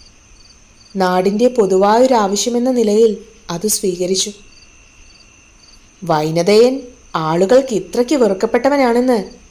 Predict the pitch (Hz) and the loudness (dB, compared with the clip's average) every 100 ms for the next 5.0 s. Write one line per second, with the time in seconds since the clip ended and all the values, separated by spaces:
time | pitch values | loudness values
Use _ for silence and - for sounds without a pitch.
0 | - 165 156 - 254 294 262 190 175 185 | -8 -8 -4 2 4 4 0 -2 -4 -2
1 | 190 202 - _ _ _ _ _ - _ | -4 -6 -16 _ _ _ _ _ -20 _
2 | _ _ - 170 160 160 - 262 269 262 | _ _ -6 -4 -4 -8 -2 0 2 0
3 | 294 226 - 202 233 233 254 254 226 165 | 0 -2 -2 0 0 2 0 2 0 -2
4 | 165 226 254 262 254 254 254 269 262 | -4 -4 -2 -2 0 0 2 2 4